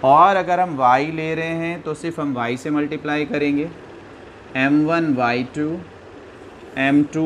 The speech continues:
वाई वन, एम वन वाई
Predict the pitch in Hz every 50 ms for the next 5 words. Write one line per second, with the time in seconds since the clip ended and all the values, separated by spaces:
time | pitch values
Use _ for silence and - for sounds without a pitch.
0 | 156 135 127 120 120 120 120 123 123 131 143 151 190 202 - - - - - -
1 | - - - - - - - - - - - - - - - - - - - -
2 | - - - - - - - 127 131 135 139 143 143 156 160 151 139 117 117 113
3 | 117 120